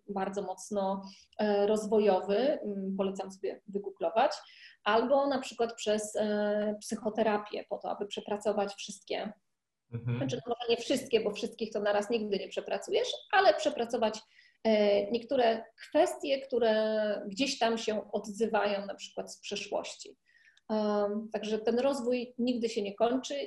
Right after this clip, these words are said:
Speaker 1: i dobrze, ponieważ moim zdaniem, mm, urodziliśmy się po to, aby się po prostu przez całe życie doskonalić i realizować swoją życiową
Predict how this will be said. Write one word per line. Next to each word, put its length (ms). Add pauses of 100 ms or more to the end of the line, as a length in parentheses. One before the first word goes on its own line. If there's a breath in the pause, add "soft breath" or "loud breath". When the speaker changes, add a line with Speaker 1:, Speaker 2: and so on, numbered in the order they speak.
Speaker 1:
i 100
dobrze, 540 (120)
ponieważ 340
moim 280
zdaniem, 380 (280)
mm, 380
urodziliśmy 480
się 200
po 140
to, 280
aby 160
się 160
po 120
prostu 320
przez 240
całe 320
życie 680 (180)
doskonalić 760 (100)
i 120
realizować 600
swoją 340
życiową 460